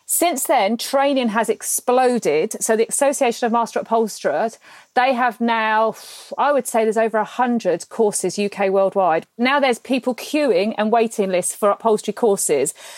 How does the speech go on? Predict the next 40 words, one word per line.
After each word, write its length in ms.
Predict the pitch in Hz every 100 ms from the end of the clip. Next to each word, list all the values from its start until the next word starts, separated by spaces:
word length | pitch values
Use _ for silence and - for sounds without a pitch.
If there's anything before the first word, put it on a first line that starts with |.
| - -
So 200 | - 269
I 140 | 285 370
think 260 | 370 302
that 220 | 269 311
recession 480 | 320 - 311 277 -
in 100 | 226
two 220 | - 262
thousand 420 | 240 254 233 240 233
and 0 |
eight 200 | 208 -
really 340 | 226 269 285
switched 640 | - - 262 277 - -
on 320 | 277 208 170 190
the 100 | 214
awareness 680 | 220 240 226 190 175 -
for 400 | - 240 208 190 - - - _ _ -
upcycling, 840 | 285 - 302 262 - 254 254 254
recycling, 920 | 196 220 254 - 247 - 233 247 233 233 - -
looking 320 | 214 277 262
at 60 | 269
what 80 | 247
we've 100 | 254
already 220 | 262 254
got, 400 | 233 226 240 - _ _
making 460 | 226 262 - 269 254
things 380 | 285 247 240 -
old, 440 | 254 240 220 254 -
new 220 | 233 240 220
again, 500 | 208 202 202 226 254
and 160 | 220 226
how 300 | - 302 302
that 160 | 277
adds 220 | 247 254 -
so 240 | - 294
much 240 | 302 277
more 160 | 269 262
personality 760 | - 269 262 254 254 247 -
into 220 | 226 220 233
our 80 |
home 560 | 220 - 294 180 180 233